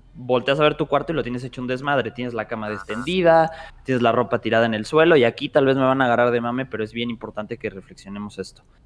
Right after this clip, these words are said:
Si quieres lograr un orden superior en tu vida, tienes que empezar con cositas por abajo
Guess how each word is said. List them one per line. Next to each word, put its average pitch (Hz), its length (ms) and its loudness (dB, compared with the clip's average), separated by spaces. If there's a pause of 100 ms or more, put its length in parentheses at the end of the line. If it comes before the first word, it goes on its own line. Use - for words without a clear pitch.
(180)
Si 135 200 -4
quieres 180 240 4
lograr 156 360 6
un 156 120 0
orden 151 240 2
superior 127 400 -2
en 139 140 -4
tu 117 120 -6
vida, 135 420 -4
tienes 107 220 -12
que - 60 -12
empezar 160 300 -4
con 151 140 -8
cositas 123 360 -8
por - 160 -10
abajo 98 380 -6